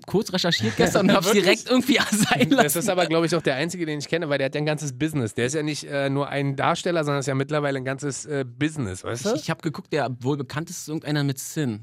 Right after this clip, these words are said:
Speaker 1: Wer konnte ich mir, also, äh, wie Sünde auf Englisch, ne? Ich weiß
Speaker 2: Ja.
Speaker 1: aber nicht, wie der weiter heißt, keine Ahnung.
Speaker 2: Aber am Ende kennt man ja bei Pornos tendenziell auch mehr die Frauen als
Speaker 1: Richtig,
Speaker 2: die Männer,
Speaker 1: genau.
Speaker 2: oder?
Speaker 1: Und deswegen würde ich ja gern einen Tag sagen, ich bin
Speaker 2: Eine
Speaker 1: hier
Speaker 2: Frau.
Speaker 1: Thors Hammer. Nee, ich bin, äh, Highlander, irgend so einen geilen Namen hätte ich schon, Alter.
Speaker 2: Echt, ja?
Speaker 1: Äh, ein Tag, ja.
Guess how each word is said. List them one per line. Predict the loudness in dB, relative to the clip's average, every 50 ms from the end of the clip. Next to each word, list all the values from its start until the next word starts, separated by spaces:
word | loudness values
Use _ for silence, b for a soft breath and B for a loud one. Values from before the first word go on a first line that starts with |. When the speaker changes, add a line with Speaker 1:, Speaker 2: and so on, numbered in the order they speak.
| -12 -8
Speaker 1:
Wer | -8 -6 -4
konnte | -4 -4 -4
ich | -4
mir, | -6
also, | -6 -6 -6 -6 -8
äh, | -8 -8 -8 -6
wie | -6 -6
Sünde | -2 0 0 2 2 0 -2
auf | -2
Englisch, | -4 -6 -6 -6 -6 -6
ne? | -6 -6 -6 -4
Ich | -4
weiß | -4 -2 -2
Speaker 2:
Ja. | -2
Speaker 1:
aber | -2 -2 -4
nicht, | -6 -6
wie | -6
der | -6 -6 -4
weiter | -6 -6 -6 -6
heißt, | -6 -8 -8
keine | -10 -12 -12
Ahnung. | -12 -8 -8
Speaker 2:
Aber | -6 -6 -4 -4
am | -4 -4
Ende | -4 -2 -2 -2 -2
kennt | -2 -4 -4
man | -2 -2
ja | -2 -2
bei | -2 -2 -2
Pornos | -2 -2 -2 -2 -2
tendenziell | -4 -4 -2 -2 -2 -2 -2 -2
auch | -2 -2
mehr | -2 -2
die | -2 -4
Frauen | -4 -4 -2 -2 -2 0
als | 0
Speaker 1:
Richtig, | 0 0 2 0 0
Speaker 2:
die | 0
Männer, | -2 -4 -2
Speaker 1:
genau. | 0 2 2
Speaker 2:
oder? | 2 2
Speaker 1:
Und | 0
deswegen | 0 0 -2 -2
würde | -2 -4
ich | -4 -4
ja | -4
gern | -4 -2 -4 -4
einen | -4 -6 -6 -6 -6
Tag | -6 -8 -8 -8 -8
sagen, | -6 -6 -4 -4 -4 -4 -4 -4
ich | -6 -6 -4
bin | -4 -4 -4 -2 -4 -4
Speaker 2:
Eine | -4
Speaker 1:
hier | -2 0 0 0
Speaker 2:
Frau. | 2 2 2 0 0
Speaker 1:
Thors | -2 -2 -2 -2 -2 -2 -2 -4
Hammer. | -4 -4 -4 -6 -6
Nee, | -6 -6 -8 -10
ich | -12 -12 -10
bin, | -8 -6 -6 -4 -4 -4
äh, | -4 -4 -4 -4 -4
Highlander, | -4 -2 0 0 0 2 2 2 2 4
irgend | 4 2 2 0
so | 0
einen | 0 2
geilen | 4 4 4 4 4
Namen | 4 4 4 4
hätte | 4 4 2
ich | 2
schon, | 2 4 2 2
Alter. | 2 2 0 0 0 -2 -4 -4 -6 -8 -10 -6
Speaker 2:
Echt, | -6 -6 -4 -2 -2
ja? | -2 -2 -2 -2 -4
Speaker 1:
Äh, | -4
ein | -4 -4 -4
Tag, | -4 -6 -8 -8 -8
ja. | -10 -12 -12